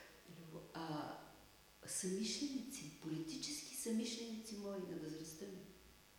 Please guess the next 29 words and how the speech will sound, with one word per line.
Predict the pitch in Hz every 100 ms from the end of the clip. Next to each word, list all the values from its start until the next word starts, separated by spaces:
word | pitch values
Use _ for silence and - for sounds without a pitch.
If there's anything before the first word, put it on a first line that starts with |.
| -
са | - 180
опоненти | 165 165 170 170 160 156
на | 151
това, | 147 131
което | - -
ще | - -
се | -
случи | - 147 - 135
на | 127
единайсети. | 127 131 131 - - - - - - -
Аз | -
щях | 180
да | 170 156 -
падна. | 170 165 151 - - - - - - - - - - - - - -
Има | 180 214
хора, | - 175 175 175 175
които | 170 170
мислят | 165 160 160 180 -
като | 185 180
мен, | 170 170
гласуват | 175 175 165 165 175
като | 175 170
мен, | 170 170
израсли | 170 170 175 175 -
са |
като | 185 - 185
мен, | 180 180 180 - -
срещу | - 190 - 196
мен | 196 190